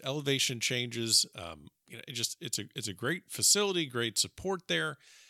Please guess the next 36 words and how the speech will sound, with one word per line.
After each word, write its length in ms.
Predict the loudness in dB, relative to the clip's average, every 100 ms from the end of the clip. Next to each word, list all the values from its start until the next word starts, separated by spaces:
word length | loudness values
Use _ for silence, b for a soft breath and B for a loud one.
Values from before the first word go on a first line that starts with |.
| b b
And 140 | -6 -4
again, 260 | -2 0
you 80 | 2
said 220 | 2 2
you 60 | -2
have 100 | 0
this 180 | 0 2
really 180 | -2
great 300 | -2 -4 -4
field. 420 | -6 -4 -4 -4 -4
Uh, 140 | -6 -6
you 80 | -12
know, 80 |
Vanderbilt's 540 | -6 -6 -4 -6 -6 -6
coming, 360 | -6 -4 -4
and, 160 | -6 -10 -12
and 160 | -8
Georgia 380 | -4 -2 -2 -2
is 100 | -4
one 140 | -4
of 80 | -10
the 60 | -10
co-hosts 420 | -8 -6 -4 -4
along 180 | -6 -10
with 160 | -12
Kennesaw 400 | -8 -6 -4 -2
State. 380 | -2 0 -2 -4 b b b b b _
What 380 | -16 -8 -4 0
has 200 | 2 2
been 280 | 0 -4 -4
your 260 | -4 -4
experience 800 | 0 2 2 0 -4 -4 -4 -6
running 340 | -6 -6 -6
this 160 | -4 -4
tournament, 520 | -2 -6 -6 -8 -8 -4
and 300 | -4 -4